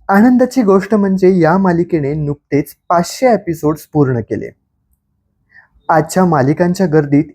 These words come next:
एखादी मालिका इतक्या मोठ्या टप्प्यापर्यंत पोहोचणं म्हणजेच या मालिकेसाठी ते खरंच खूप मोठं यश आहे. आणि हे यश ते लोक देखील सेलिब्रेट करताना आपल्याला दिसतायत.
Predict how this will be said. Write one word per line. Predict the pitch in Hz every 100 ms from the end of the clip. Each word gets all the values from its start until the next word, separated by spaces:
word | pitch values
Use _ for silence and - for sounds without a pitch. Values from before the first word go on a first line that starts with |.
| -
एखादी | 156 160 165 240
मालिका | 220 156 160 151 120 - _ -
इतक्या | 190 196 226
मोठ्या | 220 175 151 190
टप्प्यापर्यंत | 226 208 - 180 175 170 175 185
पोहोचणं | 180 156 139 151 123 123 _ _ -
म्हणजेच | 151 151 151 151 - - -
या | 143 165
मालिकेसाठी | 202 180 147 160 170 175 156 151
ते | 151 185
खरंच | - 175 147 - _ -
खूप | 214 208
मोठं | 160 147 175
यश | 147 120 -
आहे. | - _ _ _ _ _ _ _ _ _ -
आणि | 190 226
हे | 180 202 208
यश | 175 156 -
ते | 156 156
लोक | 160 165
देखील | 151 151 190
सेलिब्रेट | 185 131 135 165 -
करताना | 147 135 156 151
आपल्याला | 127 131 175
दिसतायत. | 170 151 -